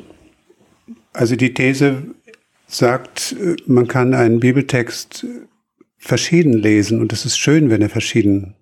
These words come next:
gelesen wird, weil verschiedene Facetten in ihm sichtbar werden und das haben wir überlegt, jetzt zu tun. Das heißt, man hört jetzt dreimal denselben Text aus dem Evangelium nach Matthäus und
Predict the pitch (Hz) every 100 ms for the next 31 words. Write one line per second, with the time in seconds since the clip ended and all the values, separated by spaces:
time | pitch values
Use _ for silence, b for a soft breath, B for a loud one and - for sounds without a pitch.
0 | _ - 117 117 107 95 95 87 - -
1 | - 104 104 104 - - 117 113 120 117
2 | 143 - 131 110 127 107 104 107 - 107
3 | 101 101 113 113 104 - B B B B
4 | B B - 120 120 - 113 117 113 -
5 | _ - 120 - - - - 160 101 90
6 | _ 120 107 117 107 - - B B -
7 | 107 123 123 120 - 101 104 117 131 120
8 | 107 107 104 110 110 104 _ _ - 117
9 | - 127 - 117 101 101 110 135 170 165
10 | 95 113 110 117 160 180 - - 120 123